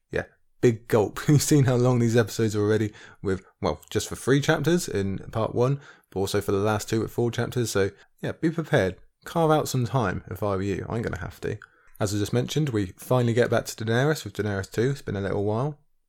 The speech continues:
Unfortunately, things haven't changed much in Meereen, and we get some extra questions with the return of Quaife.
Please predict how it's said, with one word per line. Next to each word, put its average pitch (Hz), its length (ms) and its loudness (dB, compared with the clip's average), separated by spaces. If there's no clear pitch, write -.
Unfortunately, 107 520 0
things 107 340 -2
haven't 104 280 -2
changed 135 280 2
much 151 280 0
in 131 120 2
Meereen, 147 440 0
and 90 400 -4
we 95 120 -6
get - 160 -4
some 92 200 -6
extra 123 260 -6
questions 131 480 -2
with 98 80 -10
the 101 80 -8
return 101 340 -2
of - 120 -10
Quaife. 139 400 -2